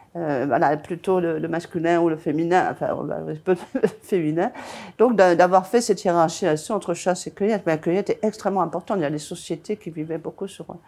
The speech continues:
le végétal, hein. Alors, l'autre question, c'était, euh, le, le statut social. Comment mon-, mettre en évidence le statut social ? Est-ce que c'est vrai que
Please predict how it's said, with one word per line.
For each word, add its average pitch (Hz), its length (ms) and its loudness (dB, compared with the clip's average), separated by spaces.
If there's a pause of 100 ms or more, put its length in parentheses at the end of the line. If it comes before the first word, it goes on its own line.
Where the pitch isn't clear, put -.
(200)
le 170 80 0
végétal, 160 600 -4
hein. 175 120 -10 (1000)
Alors, 240 300 8
l'autre 277 320 4
question, 320 340 2
c'était, 247 400 4
euh, 180 560 6
le, 160 80 2
le 220 60 6
statut 233 340 4
social. 330 420 4
Comment 285 240 6
mon-, 262 200 2
mettre 233 320 2
en 214 80 2
évidence 202 480 -2
le 190 60 -6
statut 175 320 -6
social ? 285 560 -2
Est-ce 226 140 0
que 233 140 -2
c'est 220 160 0
vrai 226 220 0
que 208 120 0